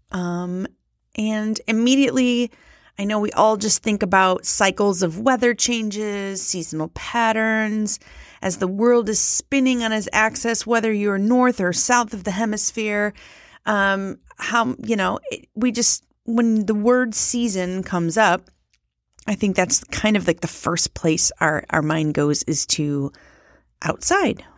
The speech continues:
What is it gonna be like? What season is it now? And if you live near me in the Midwest of the United States of America, we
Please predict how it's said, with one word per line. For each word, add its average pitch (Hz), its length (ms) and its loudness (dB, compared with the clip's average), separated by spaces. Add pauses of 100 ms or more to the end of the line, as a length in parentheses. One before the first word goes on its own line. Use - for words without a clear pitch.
What 147 120 -6
is 160 140 -2
it 214 80 -2
gonna 220 140 2
be 262 100 2
like? 277 300 2
What 196 160 -2
season 220 1080 0 (580)
is 175 240 2
it - 280 0 (420)
now? 226 640 0 (100)
And 165 580 0 (260)
if - 300 -6
you 165 340 0 (200)
live 185 320 2
near 170 180 2
me 165 320 0
in 175 200 -2
the 170 60 2
Midwest 170 760 0
of 165 340 0
the - 80 -2
United 160 400 2
States 175 320 -2
of 165 80 -4
America, 175 500 4 (640)
we 202 520 4